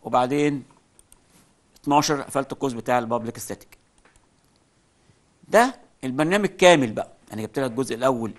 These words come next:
الداله الرئيسيه بتاعتنا لوحدها وسميتها صم، وبعدين جبت لك الداله الساكنه لوحدها كامله عشان اقول لك الداله دي تتكتب ازاي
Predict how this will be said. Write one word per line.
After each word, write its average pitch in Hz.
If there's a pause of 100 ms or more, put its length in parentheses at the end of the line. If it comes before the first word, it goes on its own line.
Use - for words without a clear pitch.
الداله 123 (100)
الرئيسيه 110
بتاعتنا 123
لوحدها 117
وسميتها 117
صم، 208 (360)
وبعدين 147
جبت 147
لك 156
الداله 151
الساكنه 143
لوحدها 135 (540)
كامله 175
عشان 143
اقول 156
لك 147
الداله 180
دي 185
تتكتب 190
ازاي 180